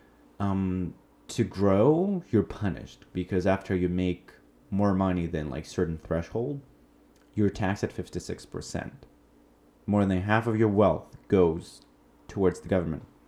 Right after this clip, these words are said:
so you're sponsoring someone else. Everyone is equal in the outcome, not in the opportunity.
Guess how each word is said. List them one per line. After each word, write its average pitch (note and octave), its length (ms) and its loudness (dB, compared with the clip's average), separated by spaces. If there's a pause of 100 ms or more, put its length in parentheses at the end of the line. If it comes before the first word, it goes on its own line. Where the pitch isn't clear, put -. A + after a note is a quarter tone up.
(360)
so - 160 -4
you're F2+ 180 2
sponsoring F2+ 520 -4
someone - 300 -6
else. - 360 -8 (520)
Everyone C3 380 6
is A#2+ 160 2
equal G#2 480 0 (500)
in E2+ 120 -4
the D#2 140 -2
outcome, - 420 -4 (380)
not F2+ 320 2
in E2 100 -2
the D#2+ 120 -2
opportunity. E2 640 -6